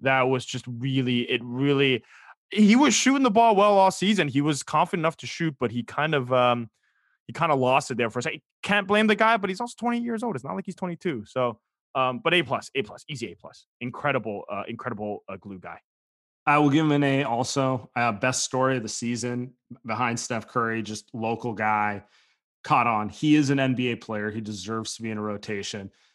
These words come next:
Speaker 2: Um, we were doing grades and not what we want them to improve on in the offseason, but, like, I just wanna throw that in there. I wanna see Juan chuck the ball.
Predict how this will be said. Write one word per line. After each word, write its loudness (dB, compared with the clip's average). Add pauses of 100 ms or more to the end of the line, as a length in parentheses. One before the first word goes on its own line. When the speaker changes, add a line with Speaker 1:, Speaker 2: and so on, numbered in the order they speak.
(220)
Speaker 2:
Um, -2 (200)
we 2
were 0
doing 4
grades -2
and -4
not 0
what -6
we -8
want -4
them -6
to -10
improve -8
on -2
in -6
the -4
offseason, -6 (100)
but, -6
like, -12
I -4
just -6
wanna -2
throw -4
that -8
in -6
there. -6 (400)
I 2
wanna 4
see 0
Juan 0
chuck -8
the -20
ball. -20